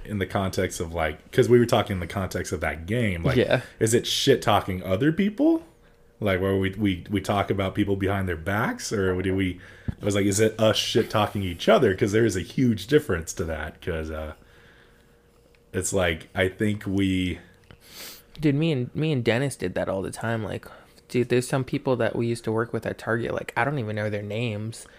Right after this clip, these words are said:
Speaker 2: I just know but what we used to call them.
Speaker 1: You call them, like, na-, like, nicknames and
Speaker 2: Yeah,
Speaker 1: stuff like
Speaker 2: I
Speaker 1: that.
Speaker 2: just, I, I remember them by their nicknames. I don't even know what their names are now.
Speaker 1: Tran-, like Tranny?
Speaker 2: Uh,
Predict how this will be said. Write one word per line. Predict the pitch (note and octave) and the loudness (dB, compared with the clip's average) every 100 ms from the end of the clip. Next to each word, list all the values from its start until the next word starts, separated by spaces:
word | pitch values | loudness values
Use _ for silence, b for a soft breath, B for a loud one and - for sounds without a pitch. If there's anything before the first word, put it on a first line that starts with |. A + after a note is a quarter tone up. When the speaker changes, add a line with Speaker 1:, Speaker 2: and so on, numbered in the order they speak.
| b b | b b
Speaker 2:
I | A#2 | 0
just | B2 - | 0 0
know | A2+ G#2+ | 0 2
but | A2+ | 2
what | A2+ G#2+ | 2 0
we | A2+ | 0
used | G#2+ - | -2 -4
to | - | -6
call | G#2 A#2 | 0 0
them. | G#2+ B2+ | 2 0
Speaker 1:
You | |
call | A#2 A2+ G#2 | 6 8 8
them, | G2 | 6
like, | F2 F#2 F#2+ | 2 0 0
na-, | F#2+ F#2+ D#2+ | -2 -2 -2
like, | F2+ D#2+ - _ _ - | -4 -4 -8 _ _ -4
nicknames | A2 - E2 D#2+ D#2 D#2+ | -4 -2 -4 -6 -6 0
and | B2+ | 2
Speaker 2:
Yeah, | A2+ G#2 | 4 2
Speaker 1:
stuff | A2 - | -2 0
like | |
Speaker 2:
I | A#2+ | 0
Speaker 1:
that. | |
Speaker 2:
just, | A#2+ - | 0 -4
I, | - A#2+ B2 - | -2 0 0 0
I | A2+ | 2
remember | A#2+ A2 A2+ | 2 0 0
them | A2 | 0
by | G#2 G#2+ | 0 0
their | |
nicknames. | G#2 G#2+ - G#2 G#2 | -2 -4 -4 -6 -2
I | A2 | 0
don't | A#2+ | 0
even | G#2 G#2 | -2 -2
know | G#2 | 0
what | G#2 G2+ | 0 -2
their | G#2 | -4
names | G#2 G#2+ A2+ | -2 -4 -2
are | G#2 G#2 G#2+ - | -4 -4 -6 -6
now. | G#2+ G#2 A2+ - | -4 -4 -8 -14
Speaker 1:
Tran-, | - F2+ D#2+ | -6 -6 -4
like | D#2 | -8
Tranny? | - F2 D#2 E2 E2+ b b b b b b b - | -6 -4 -4 -4 -8 b b b b b b b -4
Speaker 2:
Uh, | A#2 G#2+ G#2 | -2 0 -2